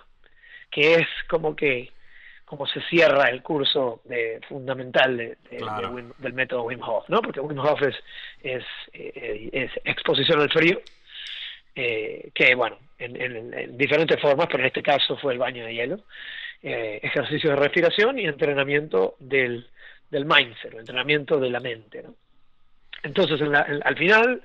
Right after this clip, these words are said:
Speaker 1: se cierra con el baño de hielo. Y había dos baños de hielo, uno al lado del otro. Entonces nos miraron y dijeron, "Ok, ¿listo para meterse?". "Bueno, adentro". Y nos metimos, mi mujer y yo, al mismo tiempo, juntos, ¿no?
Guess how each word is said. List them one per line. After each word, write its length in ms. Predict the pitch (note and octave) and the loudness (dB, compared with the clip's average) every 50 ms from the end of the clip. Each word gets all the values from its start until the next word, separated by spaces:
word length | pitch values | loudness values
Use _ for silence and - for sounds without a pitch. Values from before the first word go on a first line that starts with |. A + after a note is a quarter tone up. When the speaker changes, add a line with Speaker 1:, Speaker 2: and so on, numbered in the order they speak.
| - | -10
Speaker 1:
se 100 | - - | -10 -8
cierra 360 | - - D3 D3 D3 D#3 D#3+ C#3 | 0 4 4 6 8 6 4 4
con 280 | C3+ C#3 D3 D#3 D3+ - - - - - - - | 2 -2 -4 -4 -6 -12 -20 -20 -20 -20 -14 -10
el 140 | C3 C3 | -4 0
baño 260 | C3 C#3 C#3 C3 C3 B2 | 0 0 0 0 -4 -6
de 100 | A#2+ A#2+ | -8 -8
hielo. 320 | A#2+ A2+ A2+ - - - - _ _ - - - - - - - - - - - - - - - - - - - - - | -8 -10 -12 -14 -18 -20 -20 _ _ -20 -20 -20 -20 -18 -18 -16 -16 -14 -14 -14 -14 -14 -14 -16 -18 -18 -20 -20 -20 -8
Y 520 | - F3+ F3 F3 F3 F3 F3 F3 F3+ F#3 - - | -4 -2 0 2 4 4 4 4 4 2 2 2
había 280 | - E3 G#3 A#3 A#3 | 4 6 6 6 8
dos 200 | G3+ A3 G#3+ F3 | 8 6 6 6
baños 280 | E3+ F3 E3 D#3+ D#3+ D3+ | 6 4 4 4 2 0
de 100 | D3+ D3+ | 0 0
hielo, 240 | E3 D3+ - - - | -2 -4 -4 -4 -4
uno 160 | D#3 E3 E3+ | 2 4 6
al 80 | D#3+ D#3 | 6 8
lado 120 | D#3 D3 | 6 6
del 120 | C#3+ C3 C#3+ | 4 2 -2
otro. 200 | - - - - - - _ _ _ _ _ _ _ _ _ _ _ _ _ - - | -8 -12 -14 -16 -18 -18 _ _ _ _ _ _ _ _ _ _ _ _ _ -20 -14
Entonces 320 | - C#3+ C3+ D#3+ C#3+ D#3 C#3+ | -14 -6 -6 -4 -4 -2 -4
nos 140 | - - | -4 0
miraron 380 | C3+ C#3 D#3 F#3+ A3 A3+ G#3 E3+ | 2 4 6 6 6 4 2 0
y 40 | D3 | -4
dijeron, 340 | C3+ C3 B2 - D3+ C3+ C3+ | -4 -4 -2 -2 0 0 0
"Ok, 80 | C#3 D#3+ C#3+ A#2+ - _ _ - | 0 0 -2 -2 -6 _ _ -10
¿listo 220 | D#3 D3+ - E3 | -10 -6 -6 -6
para 120 | D3 D3 | -4 -4
meterse?". 300 | C#3 C3 F3 F3+ F3+ G3 | -2 0 0 0 0 -2
"Bueno, 140 | F3 C3+ A#2+ - - - _ _ _ - | -6 -8 -10 -16 -20 -20 _ _ _ -6
adentro". 360 | C3 C#3+ D#3 D3 - - - - _ _ _ _ - - - - - - - - - - _ _ _ _ _ | 2 2 2 2 2 -4 -14 -20 _ _ _ _ -20 -20 -20 -20 -20 -20 -20 -20 -20 -20 _ _ _ _ _
Y 140 | - D3 D#3 | -8 -6 -2
nos 160 | D3+ D3 C#3 | -2 -2 0
metimos, 400 | C#3+ D3 C3+ F3 G#3+ A3 A#3 G3 | 0 0 2 2 2 4 2 2
mi 80 | E3+ D#3 | 0 -4
mujer 280 | C#3 C3+ C3+ F3+ F3 | -6 -6 -4 -2 -2
y 40 | F3 | 0
yo, 140 | E3 F3+ G3 | 0 0 0
al 60 | A3+ G#3 | 0 -2
mismo 180 | E3+ D3+ D#3+ D#3 | -2 -4 0 2
tiempo, 240 | C4+ C4+ - - - _ _ _ _ - - - - - | 2 2 2 -2 -10 _ _ _ _ -14 -14 -14 -14 -12
juntos, 380 | - - E3+ C3+ A#2+ - - - - - | -6 -6 -6 -6 -6 -12 -18 -20 -18 -16
¿no? 140 | E3 A#3+ | -14 -14